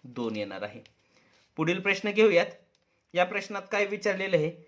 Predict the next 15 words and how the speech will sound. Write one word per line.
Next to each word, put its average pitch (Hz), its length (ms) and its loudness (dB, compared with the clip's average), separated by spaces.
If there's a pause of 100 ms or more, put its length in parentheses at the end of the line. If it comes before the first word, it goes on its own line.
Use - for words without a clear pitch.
(240)
"बटाट्यापेक्षा 214 1040 4 (300)
टोमॅटो 175 460 0
महाग 156 320 -4
आहे." 113 200 -8 (500)
आता 165 180 -2 (160)
याचे 196 300 2
उत्तर 220 480 0 (200)
कशा 208 200 6
पद्धतीने 214 520 0
काढायचे 160 480 4 (180)
मी 180 120 -6
तुम्हाला 170 420 2 (180)
या 143 140 0
ठिकाणी 117 380 -8
दाखवतो. 110 520 -10